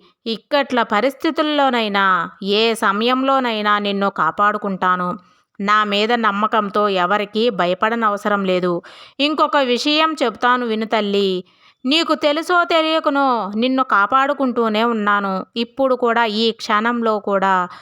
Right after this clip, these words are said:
నేను నిన్ను రక్షించుకుంటూ ఉన్నాను.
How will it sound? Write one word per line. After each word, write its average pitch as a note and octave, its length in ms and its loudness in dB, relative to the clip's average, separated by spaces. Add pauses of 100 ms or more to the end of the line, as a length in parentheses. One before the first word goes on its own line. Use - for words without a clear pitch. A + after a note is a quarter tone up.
(260)
నేను D#4+ 300 2
నిన్ను D#4+ 340 0
రక్షించుకుంటూ C4+ 800 0
ఉన్నాను. G#3 560 -2